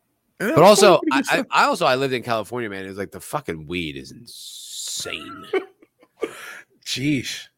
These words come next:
Speaker 1: Like, your
Speaker 2: It's like
Speaker 1: tolerance can never reach that level.
Speaker 2: No, like, Jesus Christ. Like, how, how could one have a tolerance to this shit? Like, it's so potent and powerful. And it's like,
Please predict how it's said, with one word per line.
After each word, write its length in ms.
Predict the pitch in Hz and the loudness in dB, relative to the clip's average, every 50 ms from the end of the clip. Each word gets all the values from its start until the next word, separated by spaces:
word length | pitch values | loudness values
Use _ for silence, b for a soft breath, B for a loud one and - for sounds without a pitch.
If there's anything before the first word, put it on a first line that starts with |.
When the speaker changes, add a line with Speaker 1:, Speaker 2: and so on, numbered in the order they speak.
| _ _ | _ _
Speaker 1:
Like, 140 | - 117 104 | -6 0 2
your 60 | 156 | 2
Speaker 2:
It's 120 | 151 - | 4 4
like 100 | - 160 | 4 4
Speaker 1:
tolerance 280 | 151 143 139 135 127 - | 6 4 4 2 0 -2
can 160 | - 135 127 | -2 -2 0
never 240 | 135 143 143 139 131 | 0 0 0 0 0
reach 220 | 131 135 131 - | 0 0 0 0
that 160 | - 131 127 127 | 0 -2 0 0
level. 360 | 131 135 135 127 123 127 - _ _ _ _ | 0 -2 -2 -2 -6 -8 -12 _ _ _ _
Speaker 2:
No, 400 | - 233 285 254 170 95 82 76 87 | 2 6 6 6 6 4 2 0 0
like, 320 | 123 143 143 135 - - | 2 4 4 4 2 0
Jesus 340 | - 240 262 214 139 110 - | 0 0 2 2 0 -2 -2
Christ. 440 | - - 226 175 104 85 - - - | 2 4 4 4 4 2 -2 -2 0
Like, 200 | 123 120 117 104 | 0 0 0 0
how, 220 | 117 151 185 196 | 2 4 4 4
how 280 | - - 156 185 220 202 | 4 4 4 4 4 4
could 400 | - - - 202 226 202 143 123 | 2 -2 0 2 2 2 0 -2
one 320 | 127 135 131 123 110 98 82 | -2 0 0 0 -2 -4 -10
have 280 | - - 117 117 113 | -8 -2 -2 0 0
a 40 | 104 | -2
tolerance 460 | 98 - 117 110 107 104 101 101 95 | -4 -2 -2 -2 0 -2 -4 -6 -8
to 100 | - 101 | -8 -8
this 160 | 92 92 90 - | -8 -8 -8 -8
shit? 200 | - 95 85 82 | -8 -10 -8 -8
Like, 120 | 95 98 | -8 -8
it's 180 | 117 117 - - | -6 -6 -6 -4
so 340 | - 196 180 151 113 - - _ _ _ | 0 2 2 2 2 0 -6 _ _ _
potent 420 | - 156 190 196 - - 113 101 | 4 6 6 6 6 2 -2 -4
and 180 | 90 90 - - | -4 -4 -6 -8
powerful. 640 | - - 135 147 151 143 127 117 - - 98 92 87 | 0 4 6 8 8 8 6 4 2 0 -2 0 0
And 880 | 82 80 73 - - - - - - - - _ _ - - - - 190 | -2 -6 -10 -14 -20 -20 -20 -20 -20 -20 -20 _ _ -20 -2 4 6 6
it's 140 | 214 202 208 | 6 8 8
like, 300 | 240 233 220 175 - b | 6 6 6 4 0 b